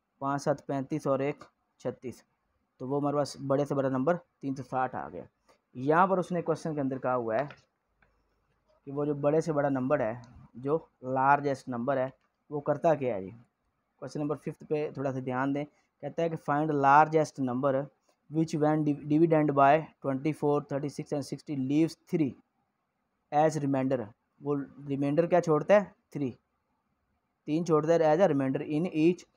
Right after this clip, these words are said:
case। तो यहाँ पर हम क्या करेंगे, हम, हमें उसने ये कहा कि हर सूरत में वो तीन, हर केस में या हर सूरत में वो तीन रिमाइंडर छोड़ता है। तो तीन रिमाइंडर छोड़ता है, तो तीन इसके अंदर हम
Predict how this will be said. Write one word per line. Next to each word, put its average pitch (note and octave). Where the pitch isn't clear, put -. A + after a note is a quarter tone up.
case। B2+
तो -
यहाँ C#3+
पर E3
हम D#3+
क्या D#3+
करेंगे, D#3+
हम, D3
हमें D#3
उसने E3
ये F3
कहा D3+
कि D3+
हर C#3+
सूरत E3+
में G3
वो D#3+
तीन, D#3+
हर D#3+
केस E3
में E3
या D#3
हर D3+
सूरत D3+
में E3+
वो F#3+
तीन F3
रिमाइंडर C3
छोड़ता G2+
है। G2
तो D3
तीन D#3
रिमाइंडर E3
छोड़ता E3
है, E3
तो D#3+
तीन D#3+
इसके E3
अंदर D3
हम D#3+